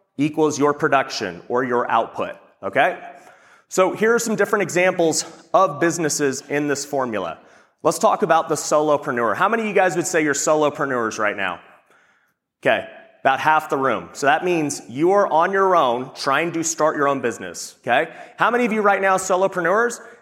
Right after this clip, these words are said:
It's a side hustle. You've got a full-time job. You're trying to start this business side hustle. Not many. So the rest of you are all full-time in your business, okay? This is what your business looks like probably,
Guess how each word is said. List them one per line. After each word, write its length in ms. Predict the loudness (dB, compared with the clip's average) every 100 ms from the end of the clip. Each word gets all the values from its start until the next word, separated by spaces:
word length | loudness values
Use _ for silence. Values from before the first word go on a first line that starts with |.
| _ 0
It's 560 | 2 2 -2 -6 -8 -10 -2
a 80 | 0
side 280 | 2 2 2
hustle. 400 | -2 -2 -8 -12 -14 -6
You've 120 | 0
got 140 | 2
a 20 |
full-time 440 | 2 0 2 0 2
job. 400 | 4 4 2 -2
You're 80 | -2
trying 180 | -2
to 60 | 0
start 180 | -2 -4
this 140 | -4
business 400 | -6 -4 -4 -2
side 220 | 0 0
hustle. 300 | 0 -4 -8 -16 _ _ _ _ _ _ _ _
Not 160 | -4 -2
many. 240 | -4 -6 -16 _ _ _
So 120 | -2
the 120 | 0
rest 320 | 2 2 0
of 100 | -2
you 160 | 0 2
are 100 | 4
all 280 | 4 4 2
full-time 1080 | 0 2 4 2 0 -2 0 0 0 -4 -10 -18 _
in 240 | -2 0
your 220 | 0 0 0
business, 680 | -2 -4 -6 -10 -10 -12 _ _ _
okay? 380 | -4 2 2 0 -12 -20 -20 _ _ _ _
This 240 | 0 0 0
is 140 | 0
what 180 | 0 2
your 140 | 2 2
business 640 | 2 2 0 0 -4 -6
looks 340 | 0 0 0
like 380 | 0 2 0 -8
probably, 580 | 0 2 2 -2 -4 -8